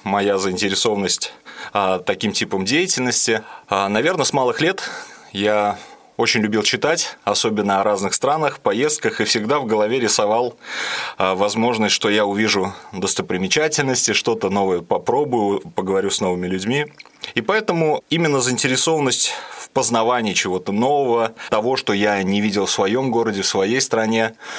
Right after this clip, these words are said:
возможно, привело меня к тому, что, а, я стал сегодня профессиональным гидом. Но, я думаю, путь мой начался с Ульяновского госуниверситета. А, я работал на факультете физической культуры и реабилитации, и вот там,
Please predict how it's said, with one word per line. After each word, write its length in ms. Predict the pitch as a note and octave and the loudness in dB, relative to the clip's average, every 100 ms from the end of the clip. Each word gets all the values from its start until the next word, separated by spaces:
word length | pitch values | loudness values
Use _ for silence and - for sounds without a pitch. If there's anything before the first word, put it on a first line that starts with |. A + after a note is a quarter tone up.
| - | -6
возможно, 400 | G#2+ G#2+ D#3 E3 | 0 0 2 0
привело 320 | A2 A2+ A#2 B2+ | 0 0 2 2
меня 180 | A2+ | 0
к 60 | G#2 | 0
тому, 240 | A#2 C#3+ | 0 0
что, 380 | F3+ - B2 - - - - | 0 0 -2 -2 -10 -20 -4
а, 360 | G#2 G2 F#2+ F#2+ | 0 2 2 2
я 200 | G2 G#2 | 2 2
стал 240 | - A#2 | 2 0
сегодня 360 | - G#2+ A#2 G#2+ | 0 0 0 0
профессиональным 560 | G#2 - G#2 G#2+ G2 | 0 0 0 0 -2
гидом. 340 | E2+ - - - - - | -6 -8 -10 -12 -12 -2
Но, 180 | A#2 D#3 | 0 2
я 160 | D3+ | 0
думаю, 300 | D3+ D#3+ D#3 | 0 0 -2
путь 260 | D3+ G3 - | 0 -2 0
мой 140 | D3 | 0
начался 560 | C#3 - C3+ - D#3+ E3+ | 0 0 0 2 2 0
с 120 | - | 0
Ульяновского 540 | A#2 B2+ C#3 B2 - A2 | 2 2 2 0 0 0
госуниверситета. 920 | A#2 A2+ A2+ G#2+ - - F3 F#3+ A2 A2 - - - | 0 0 0 0 0 0 0 0 -2 -6 -20 -20 -8
А, 180 | - G#2 | -2 0
я 200 | F#2+ A2 | 2 2
работал 520 | A2+ A#2 A2+ G#2+ G2+ G2 | 2 2 0 0 -2 -2
на 100 | G2 | -2
факультете 540 | - - G#2 A#2 - | -2 -4 -2 0 0
физической 420 | G2 G#2 F#2+ - F#2 | -2 -2 -2 -4 -6
культуры 420 | G#2+ F#2 G2 F2+ | -6 -2 0 0
и 60 | |
реабилитации, 680 | G2 G2 G2 - F3 F3+ B2 | 0 0 -2 0 0 0 0
и 40 | |
вот 180 | G2+ G3+ | 0 0
там, 240 | D3+ F3 | 0 -2